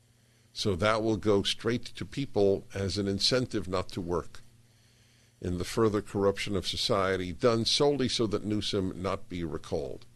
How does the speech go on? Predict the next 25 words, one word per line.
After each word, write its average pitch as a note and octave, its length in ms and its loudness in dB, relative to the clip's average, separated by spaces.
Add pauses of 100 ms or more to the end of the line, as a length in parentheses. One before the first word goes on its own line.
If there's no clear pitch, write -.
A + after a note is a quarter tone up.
(640)
That's - 240 -8
why D#2+ 180 -2
this C#2 220 -8
is C#2 80 -10
being D2 320 -12
done. C2+ 320 -10 (1700)
This G2 200 0
is F2+ 140 -4
the G2 80 0
great G#2+ 320 2 (560)
problem, F#2+ 520 2 (300)
and F2+ 200 -6
it E2+ 100 -4
is. F2 300 -2
It E2+ 120 -8
might, G#2 280 2
it, G2 260 -4
it - 200 -8
could C#3 320 0
be A2 340 -2 (240)
the E2 540 -6 (1200)
fatal B2 480 6 (180)
problem D#2 480 -2 (220)
of D#2 160 -6
democracy: D#2 760 -6